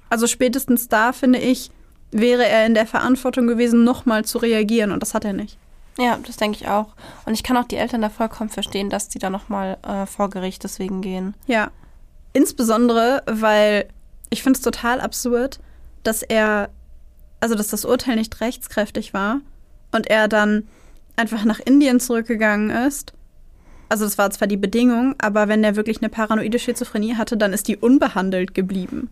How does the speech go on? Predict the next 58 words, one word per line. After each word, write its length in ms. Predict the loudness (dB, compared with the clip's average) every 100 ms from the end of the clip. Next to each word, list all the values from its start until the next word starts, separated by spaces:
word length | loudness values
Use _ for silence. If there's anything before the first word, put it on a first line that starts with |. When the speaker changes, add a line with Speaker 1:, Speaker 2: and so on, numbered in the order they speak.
| -6
Speaker 2:
Ja. 220 | 0 0 -2 -20 -20 -20 -2
Speaker 1:
Also 200 | 0 0
ich 100 | 2
meine, 180 | 2 2
was 140 | 0
ist 180 | -2 -2
das 220 | -2 0
denn? 220 | -2 0
Wir 80 | 2
lassen 280 | 0 2 0
ihn 200 | 2 0
unbehandelt 800 | 4 4 4 4 4 6 4 0
und 380 | 2 2 2 0
auch 240 | 0 0 2
unbestraft 840 | 2 4 2 -2 0 2 0 -4 -18 -20 -20 -20 -20 -20 -10 -2
wieder 280 | 2 2 0
zurück 260 | 2 2
nach 140 | 2 0
Indien 300 | 2 2 0
gehen? 340 | -4 -10 -12 -18 -20 -20 _
Speaker 2:
Ich 200 | -10 -10 -16
kann 220 | -4 -2
das 140 | -2 -2
auch 80 | -4
nicht 400 | -4 -8 -14 -6
nachvollziehen. 640 | -6 -6 -6 -8 -6 -6
Also 200 | -4 -6
das 160 | -6 -6
ist, 240 | -8 -10 -18 -20 -16
ich 120 | -14 -2
frag 200 | -2 -2
mich, 100 | -8
ob 80 |
das 140 | -6 -2
wieder 160 | -2
so 100 | -2
ein 80 | -4
U 140 | -2 -4
S 140 | -2
A-Ding 460 | 0 0 0 -2 0
ist, 200 | -4 -2
weil 140 | -2
hier 100 | 0
in 60 | 0
Deutschland 340 | -2 -2 -6
passiert 240 | -4 -6 -4
sowas 220 | -4 -4
auf 160 | -4
jeden 100 | -6
Fall 220 | -6 -6 -4
nicht. 260 | -4 -4
Bei 80 | -4
uns 160 | -4 -4
kommen, 200 | -4 -2
werden 160 | -2
sie 80 | -2
dann 100 | -4
untergebracht 800 | -4 -4 -6 -6 -4 -4 -4 -20